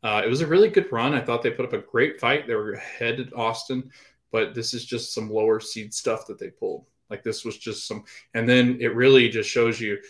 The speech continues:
th-, what this team lacks when they have to go take penalties. They just don't have that it factor or any it factors because, you know, when you don't have Krylock, when you don't have Aaron Herrera, when you don't have Bobby Wood,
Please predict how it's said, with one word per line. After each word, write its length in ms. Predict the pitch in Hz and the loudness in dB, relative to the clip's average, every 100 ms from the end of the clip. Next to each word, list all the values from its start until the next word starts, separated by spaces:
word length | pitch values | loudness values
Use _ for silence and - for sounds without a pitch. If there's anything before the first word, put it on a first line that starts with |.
| _ _ | _ _
th-, 120 | - - | -20 -2
what 220 | 120 117 | 0 0
this 160 | 110 - | -4 -6
team 240 | 120 104 | -8 -6
lacks 600 | 104 107 104 - - - - | -2 0 -2 -8 -12 -12 -10
when 100 | 107 | -8
they 80 | 101 | -4
have 180 | 104 | -6
to 60 | - | -6
go 120 | 113 | -8
take 280 | - 101 - | -8 -8 -8
penalties. 680 | 110 104 101 101 - - - | -8 -6 -6 -8 -10 -14 -2
They 120 | 110 | -2
just 260 | 101 107 - | 0 -6 -6
don't 200 | 107 101 | -10 -6
have 260 | 110 101 - | -6 -6 -4
that 200 | 104 - | -6 -6
it 200 | 95 - | -10 -8
factor 520 | 104 104 104 104 - _ | -8 -8 -8 -8 -10 _
or 300 | 123 113 101 - - | -2 0 0 -6 -8
any 260 | 113 117 101 | -4 -2 -2
it 140 | 101 | -4
factors 460 | 107 101 - 101 - | -6 -6 -4 -8 -8
because, 400 | 101 110 98 - - - _ | -4 -4 -4 -12 -20 -20 _
you 60 | 123 | -6
know, 100 | 107 | -6
when 100 | 107 | -6
you 160 | 107 104 | -8 -4
don't 320 | 110 113 117 | -2 -2 -4
have 360 | 113 110 104 - - | -2 0 -2 -6 0
Krylock, 460 | 110 107 101 101 - | 2 2 0 -4 -6
when 120 | 104 | -14
you 120 | 107 | -14
don't 240 | 104 110 110 | -8 -8 -4
have 160 | 110 | -4
Aaron 260 | 104 104 104 | -2 -4 -4
Herrera, 360 | 110 104 104 104 | -2 -2 -2 -4
when 100 | 107 | -6
you 60 | |
don't 100 | 110 | -6
have 160 | 110 107 | -6 -2
Bobby 280 | 107 110 104 | -2 -2 -4
Wood, 360 | 110 113 104 | 0 4 2